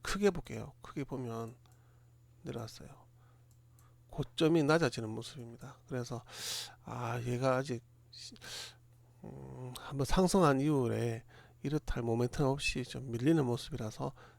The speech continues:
좀 불안했습니다. 그래서 어제 일, 일공육칠을 이탈할지 않을까 했는데 어제 아랫꼬리 달고 있다가 지만 맨 일봉 보시면 아시겠지만 캔들 아랫꼬리 달고 올라왔어요.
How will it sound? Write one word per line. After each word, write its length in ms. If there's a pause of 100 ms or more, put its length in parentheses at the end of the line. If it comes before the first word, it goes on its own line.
좀 120
불안했습니다. 800
그래서 280
어제 280 (520)
일, 160 (840)
일공육칠을 1080 (140)
이탈할지 600
않을까 260
했는데 260
어제 180
아랫꼬리 360
달고 420 (720)
있다가 380
지만 300
맨 160
일봉 520 (120)
보시면 440
아시겠지만 480 (440)
캔들 300
아랫꼬리 340
달고 480
올라왔어요. 580